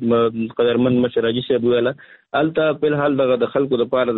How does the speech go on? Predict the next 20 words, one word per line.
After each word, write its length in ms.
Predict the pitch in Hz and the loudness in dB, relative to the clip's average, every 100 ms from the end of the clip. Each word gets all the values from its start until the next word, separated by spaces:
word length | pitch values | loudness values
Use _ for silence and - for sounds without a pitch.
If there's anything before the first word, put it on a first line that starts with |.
| 107 | -2
سرپناه 400 | 107 110 120 127 | -2 0 0 0
ډېر 160 | 120 | 0
زیات 200 | 113 120 | 0 -2
ضرورت 440 | 117 113 110 110 117 | 0 0 2 2 0
دی، 280 | 110 113 120 | 0 0 0
تر 280 | - - | -4 -6
څنګ 220 | 110 123 123 | -2 -2 0
یې 80 | 117 | 2
دغه 220 | 113 113 110 | 2 2 0
د 300 | 107 110 110 | 2 2 2
خوراک 380 | 117 120 127 123 | 0 0 0 -2
او 80 | |
تطبیق 400 | 113 110 113 123 | -2 -2 -2 -2
برخې 280 | 120 123 - | 0 -2 -2
ملګري 320 | 117 113 120 117 | 0 0 0 -2
خو 80 | 110 | -2
ټول 220 | 135 123 | -2 0
هسې 260 | 127 131 117 | 0 -2 0
هملته 340 | 117 120 117 | 0 0 -2
دي. 160 | 117 | -2